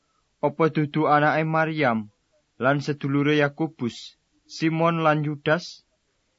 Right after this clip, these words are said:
Lan sedulur-sedulure wadon rak kabeh ana ing kene? Saka ndi nggone oleh kuwi mau kabeh? Temahan wong-wong padha nampik marang Gusti Yesus.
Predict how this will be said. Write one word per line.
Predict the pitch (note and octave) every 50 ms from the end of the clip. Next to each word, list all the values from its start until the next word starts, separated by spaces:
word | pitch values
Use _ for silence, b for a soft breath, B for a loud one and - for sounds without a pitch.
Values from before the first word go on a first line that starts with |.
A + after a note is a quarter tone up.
| _ _ _ -
Lan | B2+ C#3 D3 D3+ D3
sedulur-sedulure | E3 D#3 D3 - D#3 D3 D3 D3 D3+ D3 C#3+ C#3 - - - C3+ C3+ C#3 C3+ C#3+ D3
wadon | C#3+ C#3+ C#3+ C#3+ - - D3+ D#3 D#3
rak | D3+ D3+ C3+ A2+ -
kabeh | C3+ C3 B2 - C#3 C3
ana | B2+ - - C3 B2+ C3 C3 -
ing | C3 C3 B2+ A2+
kene? | - B2+ A#2 A#2+ B2 C3 D3 - _ _ _ _ _ _ _ _ _ _ _ _ _ _
Saka | _ - - D#3 D3+ D3 - E3+ E3 E3+
ndi | E3 C#3+ E3 E3+ F3+ D#3
nggone | E3 D3 D3 C#3 C#3+ D3
oleh | D3+ - D#3+ D#3+ D#3 D3+ D3+ D3 C#3+ _
kuwi | - D3+ D#3+ F3 E3+
mau | E3+ F3 F3+ F3 F3
kabeh? | F3 D3+ C3 - _ - G#2+ G2+ - _ _ _ _ _ _ _ _ _ _ _ _ _ _ _ _ G#4+ G#4+ _ _ _ G4+ _ _ E5+ _ _ _ _ _ _ _ _ _ _ _ _ _ _ _ _ _ _
Temahan | - C3 D3 D3+ D#3 D#3+ F3 F#3 F#3+ F#3
wong-wong | E3 D#3+ D#3 D3 D3+ D3+ C#3+ D3 C#3+ D3 D#3+ E3+ F#3+ G3 - _ _ -
padha | C#3+ C#3+ C3+ - C#3 C3
nampik | B2+ C3+ D3 D#3 D3+ C#3+ - D3+ C3+ -
marang | A#2+ B2 B2 B2 B2 A#2
Gusti | G#2+ A#2 G#2+ - - - A2 G#2
Yesus. | G2+ F#2 - - G2 F#2+ - - - - -